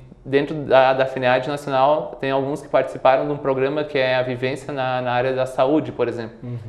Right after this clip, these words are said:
Speaker 1: Viver a realidade do sus, pra saber o que que é o sus. Tem gente que foi pro intercâmbio e essa experiência trouxe um pouco da cultura do país e um pouco da cultura de empreender pra dentro da finead e pro negócio que essa pessoa toca.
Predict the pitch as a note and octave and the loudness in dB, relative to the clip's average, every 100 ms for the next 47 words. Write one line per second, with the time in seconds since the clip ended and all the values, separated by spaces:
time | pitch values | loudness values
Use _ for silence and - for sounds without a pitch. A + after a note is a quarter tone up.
0 | - C3+ C3 E3 G#3 F3 D3 C#3+ C3+ C3 | -6 -2 2 6 6 4 2 4 4 2
1 | B2 - A#2+ A2+ - - - B2+ C3 C#3 | -4 -4 -6 -6 -14 -20 -10 -6 -2 0
2 | C#3 F#3 E3 C#3 B2+ - A#2 - - - | 0 -2 -2 -2 -2 -2 -8 -8 -20 -20
3 | - - D3 C3+ D3+ D3+ D#3+ D3 D3+ D3 | -20 -8 -4 -2 -2 -2 2 2 0 0
4 | D3+ D3 D#3+ D#3 A#2 - - B2 C3 D3+ | 0 2 0 0 -4 -10 -4 0 2 0
5 | - D#3 C#3 D#3 - - D3+ F#3 F#3 A3+ | 0 2 2 -2 -4 0 2 2 -2 -8
6 | - - _ - C#3 C3 D#3+ - E3+ D#3 | -10 -20 _ -14 -6 2 4 4 2 2
7 | D3+ - E3+ D3+ - C3 B2+ D#3 E3+ D#3+ | -2 0 0 0 2 4 4 0 -2 -6
8 | D3 D#3+ D#3+ E3+ E3 D#3 D3+ D3+ D3 D3+ | -2 -2 -2 -2 -2 -4 -4 -4 -4 -6
9 | D3+ D3 C#3+ E3+ - F3 F3+ D#3+ C#3+ C3+ | -4 -2 -2 -4 -2 0 0 -2 -2 -2
10 | C3 B2+ B2 C#3 E3 D3 - D#3+ D3+ C#3 | -2 -2 -2 -2 -4 -8 -6 -4 0 2
11 | D3 - C3+ B2 B2 - B2 - A2+ - | 2 0 -6 -6 -6 -4 -4 -4 -6 -8